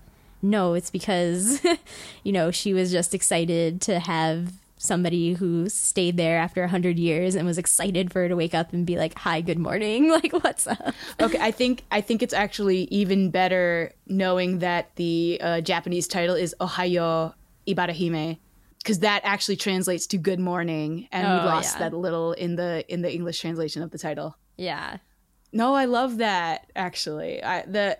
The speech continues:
Speaker 2: I love, like, subtle domestic intimacy stuff like that, uh, like, the everyday things. I'm super weak to that in
Speaker 1: <laughs>
Speaker 2: across the board. Um, so, and, and this, this manga is really good about, like,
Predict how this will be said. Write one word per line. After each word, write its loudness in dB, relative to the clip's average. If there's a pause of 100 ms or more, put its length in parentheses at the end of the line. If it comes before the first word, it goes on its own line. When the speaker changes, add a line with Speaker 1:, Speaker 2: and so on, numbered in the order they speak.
Speaker 2:
I -2
love, 0 (280)
like, -2
subtle 4
domestic 0
intimacy -2
stuff -2
like 0
that, 0 (340)
uh, 0
like, -2
the -2
everyday 0
things. -2 (220)
I'm 0
super 0
weak -4
to 0
that 0
in -2 (140)
Speaker 1:
<laughs> -12
Speaker 2:
across 0
the 0
board. 0 (760)
Um, -2 (560)
so, 4
and, 0
and 4
this, 4
this 0
manga 2
is 0
really 0
good 2
about, 0
like, 0